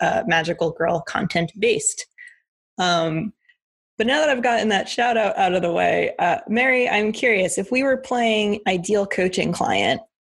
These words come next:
you have the entire lineup in front of you, Venus all the way to Pluto.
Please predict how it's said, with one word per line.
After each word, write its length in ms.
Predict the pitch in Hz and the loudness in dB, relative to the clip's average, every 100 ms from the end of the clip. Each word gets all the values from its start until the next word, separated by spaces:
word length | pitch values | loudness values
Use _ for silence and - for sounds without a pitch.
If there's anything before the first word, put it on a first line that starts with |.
| - | -4
you 120 | 180 | -2
have 480 | 190 208 196 196 196 _ _ _ _ - | 0 2 2 0 -4 _ _ _ _ -2
the 120 | 180 | 0
entire 520 | 170 - - 202 202 | 0 -2 0 2 2
lineup 480 | 190 180 175 180 175 | 0 0 0 0 0
in 100 | 175 | -2
front 220 | - - | 0 -2
of 100 | - | 0
you, 240 | 175 - 185 - | 2 0 -2 -6
Venus 480 | 170 214 214 208 208 | -2 0 0 0 0
all 140 | 196 | 0
the 60 | 190 | 2
way 140 | 175 | 0
to 80 | 165 | -2
Pluto. 480 | - 160 - - | -2 0 0 0